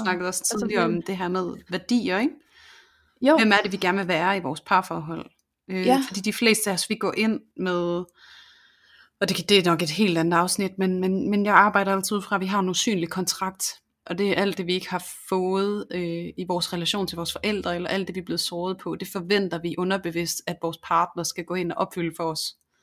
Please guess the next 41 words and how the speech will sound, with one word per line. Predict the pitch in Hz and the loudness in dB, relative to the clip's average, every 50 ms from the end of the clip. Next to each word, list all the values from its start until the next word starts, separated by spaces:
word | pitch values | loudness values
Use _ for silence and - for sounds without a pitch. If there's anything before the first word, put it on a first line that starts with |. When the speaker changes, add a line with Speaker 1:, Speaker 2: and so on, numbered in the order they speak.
| _ _ _ - - | _ _ _ -6 0
Speaker 2:
Mm. | 247 262 247 233 214 202 | 2 4 4 4 2 0
Speaker 1:
Så | 208 208 | -2 -2
vi | 202 196 190 | -4 -4 2
går | - 196 | 2 4
alle | - 196 208 226 240 | 4 6 6 4 6
sammen | 214 220 202 196 196 175 175 | 6 6 4 4 2 0 0
ind | 202 208 202 190 | 0 0 0 0
i | |
et | 170 - | -4 2
parforhold | 196 214 214 202 - 190 165 175 180 170 - 175 | 6 6 6 6 4 -2 -2 -2 -2 -2 -2 -2
med | 175 175 | -2 -2
en | 175 190 | -2 -2
usynlig | 180 - - 247 226 190 170 175 | -4 -2 0 0 0 0 0 -4
kontrakt, | - 175 170 170 - - 208 226 226 - - _ _ - | -4 -4 -4 -4 -2 -2 -2 -2 -4 -8 -20 _ _ -10
og | - 180 | -8 -4
den | 180 196 185 | -2 0 0
er | 180 | 0
usynlig | 180 170 - - 220 190 170 165 - | -2 -2 -2 -2 0 0 -2 -4 -4
for | 170 | -6
os | - 156 - | -6 -4 -2
selv, | - - 220 220 - | -2 -2 -2 -2 -4
og | - 156 | -6 -4
den | 170 175 | -2 -2
er | 170 170 | -2 -2
usynlig | 165 - - 202 185 175 170 - | -2 -2 -2 -2 -2 -2 -4 -6
for | 170 | -6
vores | 160 165 - | -6 -6 -8
partner, | - - 180 180 196 208 - 185 170 - | -2 2 4 4 4 4 2 -6 -6 -4
men | 180 185 180 180 175 | -2 0 0 0 0
vi | 180 | -2
sanktionerer | - - 190 170 - - - 185 196 226 254 220 170 151 | 0 0 0 0 -2 -4 -4 -2 0 2 2 2 2 0
og | 143 156 | 0 0
reagerer, | 170 180 175 196 214 208 214 196 165 143 139 156 151 _ _ _ _ _ _ _ _ _ _ _ _ _ _ - | -2 -2 0 0 0 -2 -2 -2 -2 -2 -2 -4 -8 _ _ _ _ _ _ _ _ _ _ _ _ _ _ -6
når | 180 196 190 185 | -2 0 0 0
de | 175 185 185 | 0 -2 -4
her | 175 180 175 | -2 -2 -4
krav | 170 - - 214 190 175 160 165 | -4 0 4 6 6 6 4 0
ikke | 170 - | -6 -6
bliver | 202 196 208 | -4 -2 0
mødt. | 247 277 214 160 - - _ _ _ _ _ _ _ _ _ - - - - - 302 | 0 0 0 -2 -4 -10 _ _ _ _ _ _ _ _ _ -20 -20 -20 -20 -12 -8
Speaker 2:
Ja. | - - | -6 -6